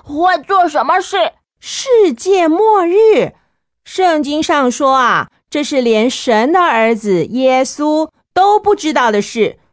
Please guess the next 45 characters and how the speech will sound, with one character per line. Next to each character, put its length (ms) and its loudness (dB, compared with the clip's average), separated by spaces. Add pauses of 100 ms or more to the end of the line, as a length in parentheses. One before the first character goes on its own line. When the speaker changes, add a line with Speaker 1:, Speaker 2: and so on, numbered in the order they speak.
(100)
Speaker 2:
我 240 -2
们 140 0
怎 100 0
么 140 0
知 160 -6
道 240 2
什 180 -2
么 80 2
时 120 0
候 200 2
是 140 -6
世 160 -6
界 160 0
末 220 2
日 100 0
啊？ 280 -2 (340)
更 240 0
别 280 0
提 240 -4
什 140 -4
么 80 -2
前 480 -2
一 140 0
天 240 -4
要 160 0
做 200 0
什 200 -4
么 100 -4
了。 320 0
Speaker 1:
哎， 640 -4 (180)
妙 280 0
阿 260 0
姨， 120 -4 (360)
这 100 -4 (240)
就 320 0
是 180 -4
个 240 -2
假 440 -2
设 360 -2
的 100 0
问 360 -2
题 240 -8
嘛， 180 -2 (140)
何 320 -2
必 120 -2